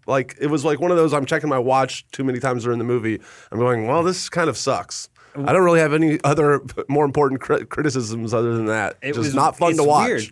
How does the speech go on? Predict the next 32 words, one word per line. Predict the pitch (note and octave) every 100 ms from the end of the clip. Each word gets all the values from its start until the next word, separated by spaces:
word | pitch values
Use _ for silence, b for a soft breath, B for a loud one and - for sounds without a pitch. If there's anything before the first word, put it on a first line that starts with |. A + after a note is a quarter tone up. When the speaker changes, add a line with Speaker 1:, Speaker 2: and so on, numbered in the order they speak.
| -
Speaker 2:
but | F#3+
it's | G3 G3
weird, | D4 C#4+
though, | B2 G2
because | F2+ C#3 D#3 D3 A#2+
the | B2 D3 C#3+ _ _
production | - D#3 E3+ F3 G#3
design | E3+ A#2 F2+ A#2 C#3 _ _ _ _ _ _ _ -
of, | B2 C3 A#2+ - _
of | - C#3 G3
Speaker 1:
Oh, |
yeah. | E3+ F3
Speaker 2:
Wakanda | E3+ D#3+ E3
Speaker 1:
Production | E3+ A3 A3+
design's | F3+ D#3 -
Speaker 2:
completely | -
Speaker 1:
great. | C3+
Speaker 2:
paid | F#3+ F3+
off | E3 E3
the | -
promise | - D3 C#3+ C#3 C#3+
of | B2
a | B2 B2
super | - C#3+ D3 D#3+
cool | C#3+ C#3+ C#3 C3+ B2 B2 b
invisible | B2 B2+ C3 B2+ C3
place. | A#2 B2+ A2+ A2 G#2+ - b b b
Uh, | C3 A#2 A#2
it |
was | A#2+ A2
a | A#2
thing, | A#2 - D3+ D3+